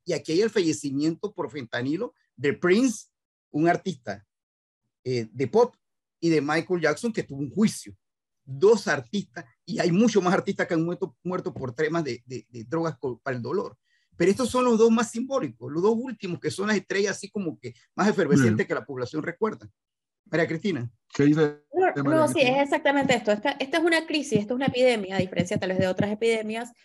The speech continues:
Speaker 3: que sí bien, sí vino de la mano de un comportamiento particular de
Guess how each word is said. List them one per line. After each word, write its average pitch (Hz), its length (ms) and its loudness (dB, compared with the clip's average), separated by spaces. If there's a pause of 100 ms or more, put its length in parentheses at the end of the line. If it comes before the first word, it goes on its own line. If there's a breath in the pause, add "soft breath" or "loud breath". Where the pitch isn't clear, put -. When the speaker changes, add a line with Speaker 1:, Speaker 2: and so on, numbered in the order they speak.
(160)
Speaker 3:
que 240 120 0
sí 285 240 2
bien, 269 500 4
sí 254 220 -4
vino 262 220 2
de 240 100 6
la 180 100 4
mano 196 400 4
de 196 640 0
un 208 280 -4
comportamiento 180 800 -2
particular 160 720 -4
de 175 460 2